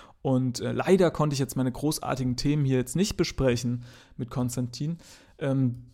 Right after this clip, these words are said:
die ich mir jetzt noch aufgeschrieben habe. Was mir ganz nochmal jetzt ohne Witz ganz, ganz wichtig wäre zu sagen, ähm, scha-, <laughs> schaut die, scha-, schaut das Real Life der Leichtathletik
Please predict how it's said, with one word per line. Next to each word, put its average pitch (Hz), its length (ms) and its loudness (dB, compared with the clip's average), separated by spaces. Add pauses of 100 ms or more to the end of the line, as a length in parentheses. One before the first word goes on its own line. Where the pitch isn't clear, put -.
(140)
die 147 60 2
ich 127 100 0
mir 127 120 8
jetzt 123 180 2
noch 127 120 -4
aufgeschrieben 151 500 0
habe. 151 140 -2 (220)
Was 135 260 0
mir 196 260 8
ganz 170 360 2
nochmal 131 500 -2
jetzt 123 220 -4 (440)
ohne 160 280 2
Witz - 180 -4
ganz, - 180 -10
ganz - 240 -6
wichtig 143 380 4
wäre 123 240 6
zu - 160 -4
sagen, 139 460 2 (460)
ähm, 123 520 0 (1600)
scha-, - 160 2 (220)
<laughs> 131 100 8
schaut - 400 8
die, - 240 8 (640)
scha-, - 480 4
schaut 175 300 4
das 170 180 6
Real 170 180 8
Life 147 200 8
der 131 140 6
Leichtathletik 135 1080 4